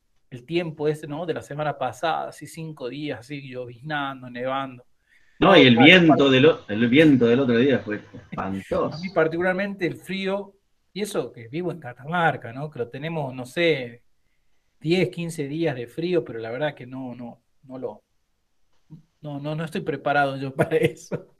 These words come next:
Speaker 1: Mi
Speaker 2: No, no,
Speaker 1: cuerpecito
Speaker 2: no.
Speaker 1: no está.
Speaker 2: No, para nada, totalmente.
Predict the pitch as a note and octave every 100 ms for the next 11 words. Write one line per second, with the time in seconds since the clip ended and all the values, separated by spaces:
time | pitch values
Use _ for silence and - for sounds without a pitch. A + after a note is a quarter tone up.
0 | - - - C#3 C3+ D#3+ E3+ D3+ A#2+ A#2
1 | A2+ G#2 F#3+ D#3 D3 - E3 - _ _
2 | _ _ _ _ B2 E3 F#3 C#3 G2+ G2
3 | G#2+ D3 C3+ F2+ F#2+ A#2 A2 A#2 G#2 -
4 | -